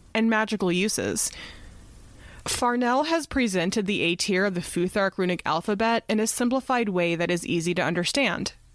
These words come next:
just as the title suggests. And the origins and magical uses of each rune is also very insightful and gives you a deeper understanding of how each particular symbol can be utilized.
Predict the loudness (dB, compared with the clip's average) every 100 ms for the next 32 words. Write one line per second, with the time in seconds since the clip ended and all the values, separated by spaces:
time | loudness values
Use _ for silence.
0 | -6 -2 0 0 0 0 0 0 0 0
1 | 0 0 -2 0 0 0 -2 -4 -6 -12
2 | -14 -20 -20 -8 0 2 2 2 2 4
3 | 2 0 0 -2 0 2 2 2 2 0
4 | 0 2 2 2 2 0 0 -2 -2 -2
5 | -2 0 2 2 0 0 0 0 0 0
6 | 0 2 0 0 0 -2 0 0 2 2
7 | 0 0 0 2 2 2 0 2 0 0
8 | 0 0 0 0 -2 -4 -4 -2 -2 0
9 | 0 -2 -2 -2 0 0 0 0 0 2
10 | 2 0 0 0 0 0 0 0 -2 -4
11 | -8